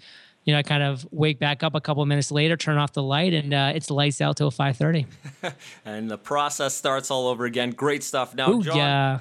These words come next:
Speaker 2: <laughs> if people wanna learn more about your business, or if they wanna listen to your podcast or connect with you online, how can they find you?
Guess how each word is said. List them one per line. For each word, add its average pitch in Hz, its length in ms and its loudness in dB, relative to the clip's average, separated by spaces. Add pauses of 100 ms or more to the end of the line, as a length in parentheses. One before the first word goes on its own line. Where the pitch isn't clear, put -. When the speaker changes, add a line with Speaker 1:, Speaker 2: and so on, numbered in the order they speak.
(140)
Speaker 2:
<laughs> - 540 -8
if 135 200 -4
people 214 320 2
wanna 220 220 2
learn 185 360 0
more 156 440 2
about 143 340 -2
your 156 240 -4
business, 139 760 -6
or 113 160 -4
if 113 100 -6
they 127 100 0
wanna 123 180 0
listen 160 320 -2
to 143 140 -4
your 131 80 2
podcast 147 800 0
or 123 140 -6
connect 156 500 -6
with 139 160 -8
you 135 120 -2
online, 107 440 -2
how 131 160 -2
can 135 120 -8
they 113 100 -4
find 90 280 -10
you? 80 80 -16